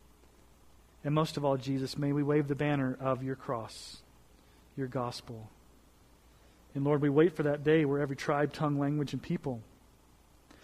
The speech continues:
representatives from every tribe, tongue, language, and people will be gathered around the throne.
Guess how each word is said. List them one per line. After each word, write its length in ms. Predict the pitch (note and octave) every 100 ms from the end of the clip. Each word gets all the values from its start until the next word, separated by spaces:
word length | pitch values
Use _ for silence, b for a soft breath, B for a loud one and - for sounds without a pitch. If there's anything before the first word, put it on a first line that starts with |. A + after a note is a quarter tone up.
| B
representatives 580 | - E3 F#3 G3 G3 D#3
from 160 | - D#3+
every 220 | F3 G3
tribe, 400 | - F#3+ G3 F#3+
tongue, 240 | F#3+ F#3
language, 320 | F3 F3 F3 F3
and 80 |
people 300 | - D#3+ C#3
will 80 | C3+
be 100 | C3+
gathered 340 | C3 D3 D3+ D3+
around 220 | D#3 D#3
the 60 |
throne. 360 | D#3+ C#3+ B2